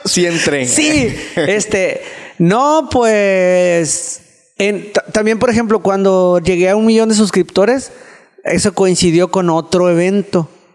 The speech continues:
Speaker 2: Entonces me hablaron y me dijeron, "Mira, ya vas a llegar a tus, ya, ya vas a llegar a tu millón. Entonces te vamos a, te, te,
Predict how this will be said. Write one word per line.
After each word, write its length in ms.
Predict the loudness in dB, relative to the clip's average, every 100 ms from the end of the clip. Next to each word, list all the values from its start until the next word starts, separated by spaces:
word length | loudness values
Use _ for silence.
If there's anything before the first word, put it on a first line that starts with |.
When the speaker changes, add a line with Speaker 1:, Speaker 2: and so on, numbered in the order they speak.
| _ _ _
Speaker 2:
Entonces 360 | -4 0 0 2
me 100 | 2
hablaron 340 | 2 0 0
y 20 |
me 120 | 2
dijeron, 380 | 0 2 0 2
"Mira, 220 | 0 0
ya 140 | 0 0
vas 160 | 0
a 60 | 2
llegar 280 | 2 0 0
a 80 | -2
tus, 340 | -2 -2 -2
ya, 180 | 0 0
ya 180 | 2 0
vas 100 | 2
a 40 |
llegar 180 | 0 0
a 40 |
tu 80 | 0
millón. 380 | 2 2 0 -4 -10 -20 _ _ _ _ _ _ _
Entonces 500 | -6 -2 0 0 -2
te 120 | 0 -2
vamos 280 | 0 0 0
a, 160 | 0
te, 180 | -2 -6
te, 280 | -2 -4